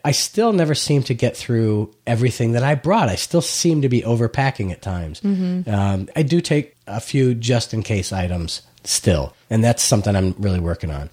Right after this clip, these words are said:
Speaker 1: But recently, during my typical surfing around the internet, I came across an article talking about airlines charging for checked bags and even bigger charges for excess baggage or heavier baggage.
Speaker 2: Mm-hmm.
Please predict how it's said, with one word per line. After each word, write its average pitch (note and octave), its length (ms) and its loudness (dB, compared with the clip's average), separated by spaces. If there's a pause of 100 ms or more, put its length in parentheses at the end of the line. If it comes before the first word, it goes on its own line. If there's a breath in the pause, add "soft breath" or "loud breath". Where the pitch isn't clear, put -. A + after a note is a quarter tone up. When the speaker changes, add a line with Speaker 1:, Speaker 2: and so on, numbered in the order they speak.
(200 soft breath)
Speaker 1:
But C3+ 100 2
recently, C#3 520 4
during A#2 220 4
my A2+ 160 4
typical G#2+ 340 0
surfing A2 440 0
around G#2 160 2
the G#2 120 0
internet, G#2+ 300 4
I G2 60 0
came E3+ 240 0
across B2+ 340 -2
an G#2+ 80 -2
article G#2 460 -2 (100)
talking B2 340 2
about G#2 300 0
airlines G2+ 680 0 (320 soft breath)
charging A2+ 400 2
for - 120 -2
checked - 360 -2
bags G#2 440 2
and G#2 240 0
even B2 200 2
bigger G3 280 2
charges G2+ 520 0 (240 loud breath)
for A#2+ 260 2
excess D3 380 0
baggage F#2 400 -2
or F#2 40 -2
heavier A#2+ 300 2
baggage. E2 420 -4
Speaker 2:
Mm-hmm. G3 220 -2